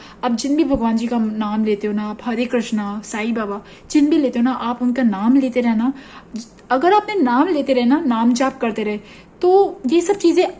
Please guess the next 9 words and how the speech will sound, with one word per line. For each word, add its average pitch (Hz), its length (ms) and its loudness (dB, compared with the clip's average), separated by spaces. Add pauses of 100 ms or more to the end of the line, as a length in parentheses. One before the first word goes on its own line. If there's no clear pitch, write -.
आएंगी 277 400 4
और 381 140 6
जाएंगी, 269 300 2
आपको 320 200 0
पता 208 320 -4
भी 226 120 0
नहीं 196 160 -2
पड़ेगा। 180 380 -6 (480)
और 208 500 -4